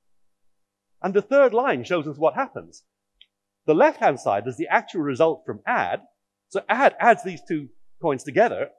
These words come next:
and says, "I fail." The right-hand side is what we expect, which is that you succeed and you get a coin containing one million. Why did that happen? Here's the code I showed you earlier. Look at the red bits.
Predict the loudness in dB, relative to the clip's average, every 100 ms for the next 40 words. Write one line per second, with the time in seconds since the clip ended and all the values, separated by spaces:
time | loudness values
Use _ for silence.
0 | _ _ _ _ _ 0 0 2 -2 -2
1 | 0 0 2 0 0 -4 -12 -20 -20 _
2 | _ _ _ _ 2 6 6 4 -6 -2
3 | -4 -2 -6 -6 -14 -2 0 0 -2 -12
4 | -8 -8 -8 -16 -18 -20 -16 -12 -10 -10
5 | -14 -14 -12 -8 -8 -8 -8 -8 -12 -20
6 | _ _ -16 -8 -8 -8 -10 -8 -8 -10
7 | -12 _ _ _ _ _ _ _ _ _
8 | _ _ _ _ _ _ _ -4 -2 0
9 | -2 -2 -10 -18 _ _ _ _ _ _
10 | _ _ _ _ _ _ _ -10 -10 -10
11 | -10 -6 -2 -2 -4 -8 -12 -10 -10 -10
12 | -12 _ _ _ _ _ _ _ _ _
13 | _ -10 -6 0 0 0 -12 -16 -20